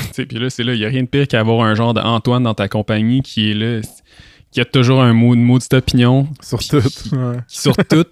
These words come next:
Speaker 1: puis qui est, est presque valide, tu sais, elle est juste assez valide pour que tu te poses des questions,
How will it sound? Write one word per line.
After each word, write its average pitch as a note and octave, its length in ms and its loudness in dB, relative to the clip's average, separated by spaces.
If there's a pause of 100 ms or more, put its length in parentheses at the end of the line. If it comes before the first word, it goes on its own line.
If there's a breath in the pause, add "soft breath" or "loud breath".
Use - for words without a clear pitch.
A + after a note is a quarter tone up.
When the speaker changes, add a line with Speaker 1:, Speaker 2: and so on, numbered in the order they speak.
Speaker 1:
puis B2 100 -4
qui B2 200 -4
est, A#2 120 -2
est A#2+ 200 -2
presque C3 420 -2
valide, B2 460 0
tu - 80 -10
sais, - 100 0
elle C3 60 2
est B2 40 2
juste C#3 300 -2
assez D#3+ 180 -2
valide D3 300 0
pour B2 160 -8
que A#2 60 -4
tu - 120 -6
te - 60 -20
poses C3+ 180 0
des B2 120 0
questions, C3 460 -4